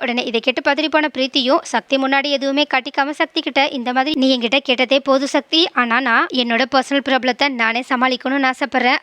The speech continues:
அது மட்டும் இல்லாம இப்பெல்லாம் பொன்னியும் கார்த்திக்கும் ரொம்பவே நெருக்கமா இருக்க மாதிரி தெரியுது. அது மட்டும் இல்லாம பொன்னிக்கு வேற கார்த்திக் பூவெல்லாம் வாங்கி தரேன்னு சொல்லிட்டு சொல்லிட்டு இருக்கான்.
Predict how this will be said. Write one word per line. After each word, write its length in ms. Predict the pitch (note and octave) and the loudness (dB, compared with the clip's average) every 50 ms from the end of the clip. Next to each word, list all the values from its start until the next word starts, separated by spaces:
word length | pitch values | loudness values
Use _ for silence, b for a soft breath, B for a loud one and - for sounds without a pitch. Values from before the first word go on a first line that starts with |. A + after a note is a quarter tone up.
| - G#3+ | -4 -6
அது 100 | A#3 G#3+ G#3+ | -6 -6 -6
மட்டும் 260 | G#3 - C4+ C4+ C4+ C4 | -2 2 2 4 4 4
இல்லாம 340 | C4 C#4 C#4 C4+ C4 B3 C4 D#4+ - _ - C4 | 4 2 0 0 0 -2 -2 -2 -4 _ -8 -4
இப்பெல்லாம் 340 | - - C4+ B3 A#3+ C#4+ - D4+ | -2 0 0 2 0 0 0 0
பொன்னியும் 340 | B3+ A#3 A#3+ A3+ B3 D4 - - | 0 0 0 0 0 0 2 0
கார்த்திக்கும் 440 | C#4+ C#4 - D4+ - - D4 D#4+ D#4 B3+ | -2 0 -2 -6 -2 0 2 2 2 0
ரொம்பவே 300 | A#3+ B3 C4 B3+ B3+ D4 C#4 B3+ | 0 0 0 0 2 0 2 0
நெருக்கமா 320 | B3 B3 - D4 C#4 C#4+ C#4 | -2 -2 -2 -2 0 0 0
இருக்க 160 | C4+ - C4 A#3+ | -2 -2 0 0
மாதிரி 180 | A#3+ C4 D4+ D#4+ - D#4 | 0 0 0 0 2 2
தெரியுது. 240 | D4+ D#4 C#4 D#4+ - C4+ | 2 2 2 0 -2 -2
அது 100 | A#3 A3 G3+ G3+ | -4 -4 -6 -4
மட்டும் 240 | F#3+ - C#4 D4 D4+ | 0 2 4 4 4
இல்லாம 300 | D#4 D#4 C4 B3 D4+ D#4+ - - | 4 2 0 -2 -6 -6 -2 -2
பொன்னிக்கு 340 | A3 G#3+ A3+ A#3+ - B3+ B3 | -2 -2 -2 -2 0 2 2
வேற 80 | A#3+ B3+ C4 - - | 2 2 0 0 0
கார்த்திக் 320 | C4 B3+ A#3 D4 C#4+ - - | 0 0 0 -4 -8 -4 -4
பூவெல்லாம் 380 | B3+ B3 B3+ B3+ B3 B3 C4+ C4 B3+ | -2 0 2 2 2 2 2 2 0
வாங்கி 200 | B3+ B3+ C4 B3+ B3+ | -2 -2 -2 0 0
தரேன்னு 260 | B3 B3+ C#4 C#4 - D4 | 0 0 0 -2 0 0
சொல்லிட்டு 340 | C4 C4 - - B3+ C4 - C4 | 0 0 2 0 -2 0 0 0
சொல்லிட்டு 240 | A#3+ B3+ A#3+ - C4 | 0 0 0 -2 -2
இருக்கான். 260 | B3 - B3 C4 | 0 2 0 0